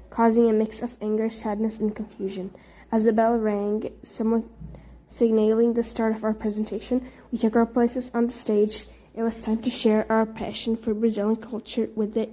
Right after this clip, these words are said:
eager audience. Okay, now we're moving on to chapter four. But here's some details you need to know. Um, wait, I think I had, I had, like, a lot of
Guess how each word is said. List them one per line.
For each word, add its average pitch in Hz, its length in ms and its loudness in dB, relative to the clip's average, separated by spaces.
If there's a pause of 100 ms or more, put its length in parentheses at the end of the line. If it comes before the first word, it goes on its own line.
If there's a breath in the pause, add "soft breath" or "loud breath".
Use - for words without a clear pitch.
eager 208 840 -2 (380)
audience. - 640 -6 (1160 loud breath)
Okay, 240 300 4
now 240 240 4
we're 247 80 6
moving 285 300 4
on 330 100 6
to 330 80 -10
chapter 311 400 0
four. 240 460 2 (1120)
But 277 180 4
here's 330 220 6
some 349 160 6
details 285 340 2
you 269 60 6
need 254 160 4
to 233 60 2
know. 220 300 0
Um, 226 400 0 (1800 loud breath)
wait, 240 220 6
I 247 80 4
think 339 180 -6
I 403 40 -6
had, 392 340 0
I 277 60 4
had, 440 240 0
like, 466 140 -6
a 349 40 6
lot 254 300 4
of 254 80 0